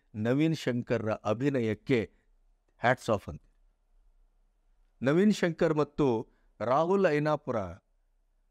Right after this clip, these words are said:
ಇವರು ಒಂದು ರೀತಿಯಲ್ಲಿ ಸಮತಕ್ಕಡೆಯಲ್ಲಿ ಅಭಿವ್ಯಕ್ತಿಯನ್ನ ಕೊಳ್ತಾ, ಗೊಡ್ತಾ, ಗೊಡ್ತಾ, ಒಡ್ತಾ, ಒಡ್ತಾ, ಒಡ್ತಾ ನಮ್ಮನ್ನು ಗೆಲ್ತಾರೆ.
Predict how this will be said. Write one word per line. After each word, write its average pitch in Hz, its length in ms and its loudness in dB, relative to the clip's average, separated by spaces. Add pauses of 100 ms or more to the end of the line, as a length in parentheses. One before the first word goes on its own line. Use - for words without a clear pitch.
ಇವರು 151 480 0 (220)
ಒಂದು 143 200 0
ರೀತಿಯಲ್ಲಿ 160 720 0 (500)
ಸಮತಕ್ಕಡೆಯಲ್ಲಿ 180 1300 0
ಅಭಿವ್ಯಕ್ತಿಯನ್ನ 143 1000 0 (480)
ಕೊಳ್ತಾ, 123 420 0
ಗೊಡ್ತಾ, 113 440 -2
ಗೊಡ್ತಾ, 104 480 -4 (280)
ಒಡ್ತಾ, 110 380 2
ಒಡ್ತಾ, 104 400 0
ಒಡ್ತಾ 101 400 -2
ನಮ್ಮನ್ನು 95 320 -4
ಗೆಲ್ತಾರೆ. 90 440 -6